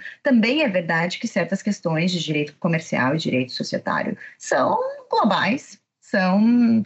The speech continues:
comuns aos mais diversos países. E, e, com certeza, a questão da desconsideração da personalidade jurídica e nas suas mais diversas modalidades é uma delas.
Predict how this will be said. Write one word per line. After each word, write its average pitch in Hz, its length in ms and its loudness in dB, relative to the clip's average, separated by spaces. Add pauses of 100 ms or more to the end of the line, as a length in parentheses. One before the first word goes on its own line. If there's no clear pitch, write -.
(200)
comuns 277 580 4
aos 180 160 0
mais 185 280 0
diversos 185 500 -2
países. 170 720 -4 (880)
E, 208 240 4
e, - 60 2
com 392 200 0
certeza, 240 540 0
a - 300 0
questão 196 320 0
da 196 80 2
desconsideração 226 680 0
da 220 80 4
personalidade 190 600 0
jurídica 190 300 0
e - 20 2
nas 226 140 2
suas 226 180 -2
mais 226 320 2
diversas 202 580 0
modalidades 170 920 0 (400)
é 339 180 2
uma 196 220 4
delas. 123 600 -4